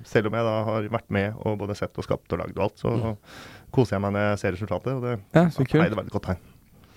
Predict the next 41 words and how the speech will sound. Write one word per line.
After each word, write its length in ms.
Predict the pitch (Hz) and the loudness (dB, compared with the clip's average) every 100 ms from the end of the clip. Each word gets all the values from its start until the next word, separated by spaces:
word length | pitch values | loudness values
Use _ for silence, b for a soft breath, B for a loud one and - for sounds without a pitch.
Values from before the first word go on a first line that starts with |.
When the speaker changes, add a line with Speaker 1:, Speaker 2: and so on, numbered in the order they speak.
| - - | -20 -4
Speaker 3:
Jeg, 200 | 139 165 | 0 2
gl-, 160 | 160 - | 2 4
jeg 140 | 143 | 6
gleder 160 | 160 160 | 8 8
meg 160 | 135 143 | 8 10
Speaker 2:
Jeg 80 | |
Speaker 3:
veldig. 80 | 123 156 | 10 10
Speaker 2:
burde 80 | 113 | 8
ha 80 | 117 | 8
sett 320 | - - - | 4 2 2
reklamen 340 | 101 123 69 | 4 6 4
og 60 | 76 | 2
sånn, 100 | 80 | -2
kanskje, 160 | - 107 | -2 2
men 160 | 131 123 | 4 6
hvem 160 | 113 | 6
er 80 | 104 | 6
det 60 | 92 | 6
som 80 | 101 | 4
er 100 | 85 | 2
med? 140 | 123 B B B B B _ - | 0 B B B B B _ 0
Speaker 1:
Det 100 | - | 4
er, 240 | 185 190 190 196 | 6 8 8 10
ehm, 840 | 190 185 185 180 180 180 180 180 | 10 10 8 6 4 4 4 2
Kristine 400 | - 170 - 147 156 | 0 -4 -2 0 2
Grensen 520 | 165 139 113 - 339 | 2 2 0 -4 -6
fra 760 | - 156 151 151 151 151 147 143 | -2 2 4 4 4 4 2 2
Basic 720 | 127 127 123 127 123 123 127 | -2 -4 -4 -2 0 0 0
Bitch. 360 | 117 156 - - | -6 -6 -6 -2
Jeg 100 | 143 | 0
spiller 220 | - 120 | 0 -2
jo 60 | 113 | -2
også 100 | - | 0
med 80 | 113 | 2
henne 80 | 117 | 2
Speaker 3:
Ja. 40 | |
Speaker 1:
oppe 20 | |
på 80 | 113 | 0
det 80 | 104 | 0
andre 260 | 104 98 95 | 0 -2 -2
teatret, 360 | 104 95 160 | -2 -2 -6